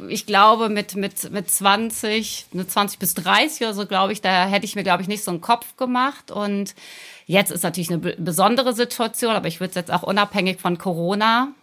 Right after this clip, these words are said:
ähm, sagen, dass ich schon sehr darauf achten würde, dass die gesundheitliche Versorgung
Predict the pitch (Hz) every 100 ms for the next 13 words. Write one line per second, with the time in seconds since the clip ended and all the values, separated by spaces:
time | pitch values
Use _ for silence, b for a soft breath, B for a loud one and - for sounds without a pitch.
0 | - 208 214 214 214 226 _ - 208 220
1 | 226 220 240 247 B B B B - 180
2 | 196 - 196 - 247 262 269 269 - -
3 | _ 196 170 226 262 254 208 214 - 220
4 | - - 220 185 208 214 208 202 202 202
5 | 202 180 196 196 - 185 170 208 214 247
6 | 180 190 196 - 185 165 202 214 180 170
7 | 170 165 175